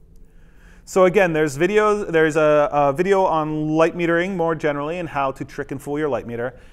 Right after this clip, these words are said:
and also one on camera modes, which I would encourage you to watch for the next assignment,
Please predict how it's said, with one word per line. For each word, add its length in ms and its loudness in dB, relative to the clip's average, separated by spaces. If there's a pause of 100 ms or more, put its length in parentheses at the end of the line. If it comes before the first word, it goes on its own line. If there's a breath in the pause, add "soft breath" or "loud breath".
(140 loud breath)
and 220 -6
also 480 0
one 180 0
on 140 -4
camera 280 -4
modes, 300 -4
which 140 -10
I 80 0
would 140 -2
encourage 360 -4
you 60 -8
to 80 -4
watch 320 -2
for 80 -12
the 80 -10
next 240 -10
assignment, 500 -6